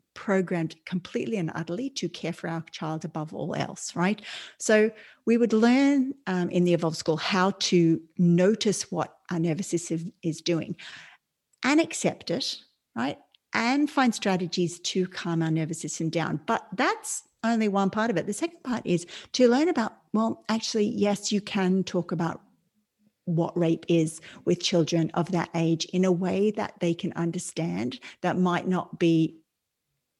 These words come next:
it, the way an adult would understand. So, for example, this "What is rape, Mum?" question I actually had. My daughter asked me that. I still remember where I was.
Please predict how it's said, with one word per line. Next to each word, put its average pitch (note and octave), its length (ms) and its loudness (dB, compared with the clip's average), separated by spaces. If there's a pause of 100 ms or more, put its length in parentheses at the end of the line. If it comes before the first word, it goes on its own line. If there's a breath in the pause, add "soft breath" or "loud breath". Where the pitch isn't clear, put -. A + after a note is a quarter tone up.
(420)
it, F#3+ 220 -2
the F#3 80 0
way E3 240 -2
an E3 160 -2
adult - 380 -6
would D#3 100 -4
understand. - 480 -8
So, A3+ 140 0
for G3+ 120 -4
example, E3+ 460 -4 (640 loud breath)
this A#3 380 2 (160)
"What F#3+ 180 2
is E3+ 160 2
rape, D#3+ 260 0
Mum?" E3+ 420 -2 (680)
question F3 480 2
I F3 120 6
actually E3+ 360 2
had. D#3 440 0 (180)
My F3 240 2
daughter D#3+ 380 0
asked E3 260 -2
me E3 120 2
that. F3 280 2
I F3 60 0
still A3+ 300 2
remember E3+ 420 4
where D#3+ 180 4
I D3+ 120 2
was. G#3 360 4